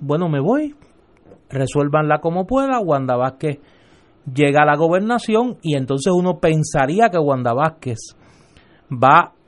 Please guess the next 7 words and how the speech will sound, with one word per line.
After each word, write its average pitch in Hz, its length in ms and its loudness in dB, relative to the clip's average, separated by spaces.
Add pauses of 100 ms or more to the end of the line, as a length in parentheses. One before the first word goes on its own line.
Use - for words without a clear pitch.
(120)
a 143 120 2
utilizar 135 760 0 (400)
un 165 220 0
espacio 180 420 2
de 165 140 4
tiempo 170 360 0
limitado 156 760 2